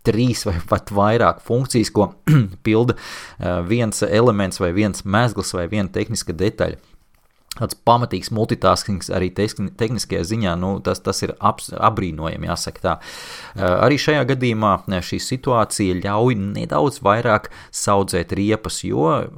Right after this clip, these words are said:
kā jau teicu, ja riepas nedaudz, nedaudz iešķielē ir šī savirze, eh, braucot ilgi pa taisni, garās taisnēs, arī Barcelonā veselu kilometru gar taisni, tāpat Bahreinas trasē, Moncā,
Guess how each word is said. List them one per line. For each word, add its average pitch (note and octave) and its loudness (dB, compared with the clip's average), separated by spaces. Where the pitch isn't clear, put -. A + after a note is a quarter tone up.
kā F#2+ 2
jau - -4
teicu, F#2 0
ja E2+ -2
riepas F#2+ -4
nedaudz, F#2 -2
nedaudz F#2+ -2
iešķielē A2 0
ir F2+ -6
šī F2 -4
savirze, C3 0
eh, - -6
braucot A2 0
ilgi A2+ 2
pa F2+ -2
taisni, G2+ 0
garās F2+ 0
taisnēs, G#2 -2
arī F2 -4
Barcelonā A2+ -2
veselu A2 0
kilometru G#2+ -2
gar A2 -2
taisni, - -4
tāpat D#2+ -10
Bahreinas G2+ -2
trasē, F2+ -2
Moncā, F2+ -2